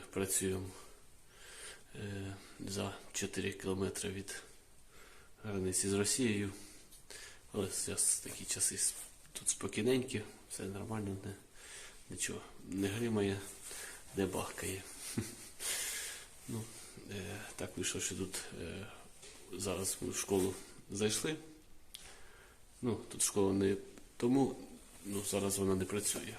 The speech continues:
але не тому, що війна йде. А так, діток уже тут в селі цьому мало було, і вона закрилася вже три роки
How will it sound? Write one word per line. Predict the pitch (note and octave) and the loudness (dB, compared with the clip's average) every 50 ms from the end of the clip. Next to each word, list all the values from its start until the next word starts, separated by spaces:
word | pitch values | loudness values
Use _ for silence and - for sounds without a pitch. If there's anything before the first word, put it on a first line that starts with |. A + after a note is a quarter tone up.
| - - - | -10 -8 -4
але | G#2 G2 G#2 | -2 0 2
не | G2 G2+ G#2 | 2 2 2
тому, | - B2 B2+ B2+ A#2 | 4 6 6 8 8
що | - - G2 G2+ G2+ - - G2+ | 6 4 2 2 -2 -4 -6 -4
війна | - F#2+ F2 E2+ C2 | -2 -2 0 0 -2
йде. | D2 - - - - - - - - - - F3+ E2+ | -4 -4 -6 -8 -8 -10 -14 -18 -18 -16 -10 -6 -6
А | - - | -4 -4
так, | - - G2+ - - - - - - - - - - - - - - - - - F2+ F2 | -4 -6 -6 -8 -8 -14 -14 -16 -16 -16 -14 -12 -12 -14 -14 -16 -16 -14 -10 -8 -4 0
діток | G2+ G#2 - - - F2 | 0 0 0 0 -2 -4
уже | F2+ G2+ G2 | -4 -6 -6
тут | - - - - | -8 -12 -8 -2
в | - - | 0 2
селі | - - F#2+ G2+ - | 2 2 2 0 0
цьому | - - F#2 F#2+ F#2 | 0 0 0 0 0
мало | A#2+ D3 E3 E3 D#3+ | 2 2 2 2 2
було, | D3 D3 C#3+ C#3 C3+ C3 C3 - - - | 0 2 2 2 2 0 -2 -6 -12 -8
і | - B2+ | -6 -4
вона | G#2+ G2 G2 F#2 | -2 -2 -2 -2
закрилася | - - - - G2+ F#2+ F2+ - - F2 | -2 -2 -2 0 0 0 2 2 2 0
вже | F#2+ G2 F#2+ F#2+ - - - - | 0 -2 -4 -6 -8 -12 -10 -6
три | - E2+ - | -4 -4 -4
роки | - - - - - | -4 -6 -8 -10 -12